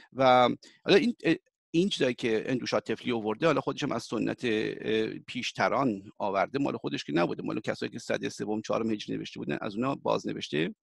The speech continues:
نود و هشت درصدش دروغه. تنها بخشاش که می‌تونه درست باشه، اون با ف-، فرش و زد سوراخ کردن و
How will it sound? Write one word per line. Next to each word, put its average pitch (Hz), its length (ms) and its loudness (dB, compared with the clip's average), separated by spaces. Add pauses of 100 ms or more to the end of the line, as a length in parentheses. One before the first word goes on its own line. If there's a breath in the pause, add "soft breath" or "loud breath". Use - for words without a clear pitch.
(960 soft breath)
نود 117 440 2
و 113 80 -6 (180)
هشت - 340 -4
درصدش - 600 -12
دروغه. - 380 -14
تنها 156 280 4
بخشاش 151 420 2
که 151 100 -2
می‌تونه 110 280 -2
درست 110 300 -4
باشه، - 340 -4
اون 135 240 2 (480 soft breath)
با 123 80 -4
ف-، - 440 0
فرش 120 260 4
و 123 60 0
زد 107 140 2
سوراخ 120 480 2
کردن 113 420 2
و 202 200 2